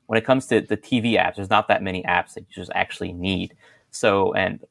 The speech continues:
what you really need to convince developers to develop and create apps for T V devices and just devices in general is volume. And Amazon has lots of that. They can probably guarantee that we're gonna sell tens of millions of these devices because they already do for their current models.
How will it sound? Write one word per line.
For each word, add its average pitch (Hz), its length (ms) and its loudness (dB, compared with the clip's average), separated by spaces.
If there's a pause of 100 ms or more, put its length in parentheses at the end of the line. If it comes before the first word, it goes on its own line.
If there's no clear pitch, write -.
what 113 140 2
you 113 120 0
really 127 260 4
need 110 240 0
to 95 80 -10
convince 95 380 -2
developers 95 480 0
to 87 500 -8
develop 92 380 0
and 87 120 -8
create 92 260 -2
apps 92 280 0
for 92 300 -4
T 98 100 -4
V 117 140 0
devices - 640 -8
and 90 200 -6
just 95 140 -8
devices 95 320 2
in - 80 -12
general 95 300 0
is 90 80 -6
volume. 92 460 0
And 98 120 -8
Amazon 101 380 0
has 92 100 -4
lots 92 240 2
of - 80 -12
that. 98 280 -4 (320)
They 117 100 6
can 107 200 -2 (240)
probably 107 280 4
guarantee 98 520 0
that 92 200 0
we're 101 140 0
gonna 104 160 4
sell 92 520 4
tens 107 240 2
of 92 80 -2
millions 92 320 0
of - 80 -20
these 101 140 -10
devices - 400 -6
because 90 160 -6
they 95 100 0
already 90 320 2
do 90 240 -2
for 87 140 -8
their - 100 -6
current - 280 -4
models. - 420 -2